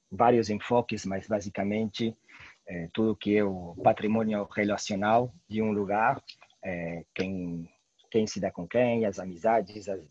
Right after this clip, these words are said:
inimizades, é, conflitos, é, colaborações,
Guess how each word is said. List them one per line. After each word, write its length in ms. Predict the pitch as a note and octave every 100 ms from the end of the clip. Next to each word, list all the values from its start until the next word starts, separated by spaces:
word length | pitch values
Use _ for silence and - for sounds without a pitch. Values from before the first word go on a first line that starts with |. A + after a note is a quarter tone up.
| _
inimizades, 960 | G#2+ G#2 G#2 E2+ G2 G#2+ G2 G#2+ G2+ - - - _ -
é, 560 | G2+ F#2 F2+ F2 E2 -
conflitos, 880 | A2+ G#2 A2 A#2 - G#2+ G2 - - _ _ _ -
é, 560 | - D3+ C#3 C#3 - -
colaborações, 960 | G#2+ G2 F#2+ F2+ - A#2 A2 G2 -